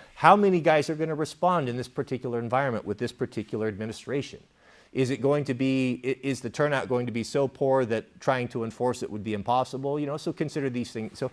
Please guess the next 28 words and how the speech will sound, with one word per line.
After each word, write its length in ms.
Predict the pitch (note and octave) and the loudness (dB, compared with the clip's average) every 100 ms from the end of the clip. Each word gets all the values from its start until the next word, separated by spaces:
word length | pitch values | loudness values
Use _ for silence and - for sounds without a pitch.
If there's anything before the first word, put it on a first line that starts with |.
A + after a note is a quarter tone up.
| - - - | -8 -20 -6
looking 420 | - E3+ F#3 F#3 F3 | 8 8 8 6 6
at 140 | A#2 | 6
long-term 640 | C3 C#3 C#3+ C#3 B2 A#2+ A#2+ | 6 6 4 0 -2 0 -2
and, 140 | G#2+ | -4
and 100 | G#2+ | -2
having 360 | A#2 B2 A#2 G#2+ | 2 2 2 -4
plans, 640 | - C#3+ C#3 A2 G2+ - - _ _ _ _ _ _ _ | 2 4 4 2 -2 -6 -16 _ _ _ _ _ _ _
what 200 | B2 D#3 | 0 4
am 100 | F3+ | 6
I 120 | F3 | 6
going 260 | D#3+ D3+ C#3+ | 6 2 2
to 100 | B2+ | -2
do 420 | A#2 C3+ B2+ A2+ - | 0 4 4 0 -6
if 100 | A2+ | -8
my 140 | B2+ A#2+ | -4 -4
transmission 600 | - B2 - A#2 - G#2 | -4 -6 -4 -6 -4 -2
goes 180 | G#2+ G2+ | 0 0
out 180 | F#2+ - G#2 | -2 -6 -6
on 80 | |
my 120 | G#2 F#2+ | -4 -6
truck 380 | - A2 - | -2 -2 -2
and 80 | F#2 | -6
I've 140 | F#2+ G#2 | -4 -4
got 120 | F#2 | -4
a 60 | |
ten 320 | F2 - A2+ G#2+ | -6 -4 -4 -2
thousand 400 | G2 F#2 F#2+ F2 | -2 -2 -8 -6
dollar 380 | F2+ F2 E2+ | -4 -4 -6